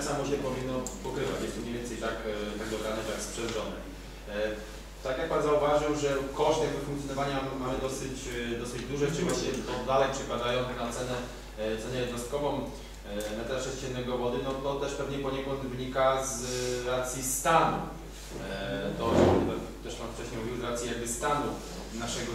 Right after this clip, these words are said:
tutaj całych instalacji, tak, e, tych, e, wodociągowych, gdzie też dzisiaj na sesji padało, czy to z pana, czy pana radnego Geniasa, że, e, też było to de facto jakby to zadanie realizowane w początkach samorządu, tak, w latach dziewięćdziesiątych. Od tamtego czasu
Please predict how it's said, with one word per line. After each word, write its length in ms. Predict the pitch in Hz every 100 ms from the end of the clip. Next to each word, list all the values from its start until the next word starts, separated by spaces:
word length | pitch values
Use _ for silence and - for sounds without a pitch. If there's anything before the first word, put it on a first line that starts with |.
| 117
tutaj 180 | 117 110 104
całych 240 | 117 117 123
instalacji, 520 | - 127 131 131 - -
tak, 140 | - 98
e, 40 | 110 104 101 98 95
tych, 160 | 101 101 113 107
e, 20 | 104
wodociągowych, 720 | - 120 120 117 123 123 131 - -
gdzie 160 | - 123 120 117 -
też 120 | 156 156
dzisiaj 160 | - 135
na 20 | 135
sesji 180 | - - -
padało, 260 | 131 131 113
czy 80 | - -
to 60 | -
z 20 | -
pana, 160 | 117 120 117
czy 60 | -
pana 140 | 110 110
radnego 200 | 110 113
Geniasa, 300 | 107 113 110 113
że, 80 | 110 110 - 175 - 104
e, 20 | 107
też 100 | 120 120
było 140 | 120 120
to 40 | 113 101
de 40 | 101
facto 180 | 120 117 117
jakby 160 | 113 -
to 60 | 123
zadanie 280 | 123 123 123 - - -
realizowane 420 | 117 120 117 120 120
w 100 | - 131
początkach 520 | 127 151 139 135 127 131
samorządu, 420 | 127 120 127 113 113
tak, 100 | 113
w 80 | 113
latach 200 | 123 120
dziewięćdziesiątych. 640 | 117 113 117 120 - 139 135 143
Od 60 |
tamtego 280 | 139 127 113 135
czasu 180 | 131